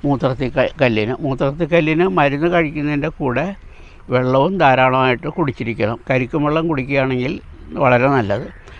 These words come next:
അപ്പോൾ ഈ ഇലമുളച്ചി എന്നുള്ളത്, ആ, ചെടികൾ പലതരത്തിലുള്ള നാലോ അഞ്ചോ ത-, തരം ചെടികളുണ്ട്. വലുതും നീളം കുറഞ്ഞതും വട്ടത്തിലുള്ളതും ഇതെല്ലാം.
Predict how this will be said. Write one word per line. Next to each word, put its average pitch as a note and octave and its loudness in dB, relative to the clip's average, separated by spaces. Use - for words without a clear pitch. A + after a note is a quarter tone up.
അപ്പോൾ D3+ 0
ഈ D#3+ 8
ഇലമുളച്ചി D3+ 4
എന്നുള്ളത്, D#3+ 2
ആ, C3 2
ചെടികൾ C#3 4
പലതരത്തിലുള്ള C#3 4
നാലോ D3 6
അഞ്ചോ D3 2
ത-, D#3 -2
തരം C3 2
ചെടികളുണ്ട്. B2 2
വലുതും C3 4
നീളം C#3 4
കുറഞ്ഞതും C3+ 2
വട്ടത്തിലുള്ളതും C3 2
ഇതെല്ലാം. A#2+ 2